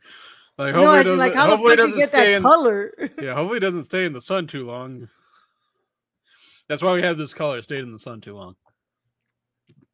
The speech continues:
Speaker 1: Burn it
Speaker 2: Of
Speaker 1: blue.
Speaker 2: course, Tubi has a colorized version,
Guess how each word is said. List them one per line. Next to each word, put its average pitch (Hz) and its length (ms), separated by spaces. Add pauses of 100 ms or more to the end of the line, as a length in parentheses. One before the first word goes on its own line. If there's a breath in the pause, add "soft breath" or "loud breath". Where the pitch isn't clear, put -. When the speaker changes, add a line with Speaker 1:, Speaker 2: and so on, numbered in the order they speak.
(120)
Speaker 1:
Burn 123 220
it 214 60
Speaker 2:
Of 240 80
Speaker 1:
blue. - 100
Speaker 2:
course, 294 300
Tubi 262 340
has 233 180
a 220 60
colorized 226 540
version, 226 460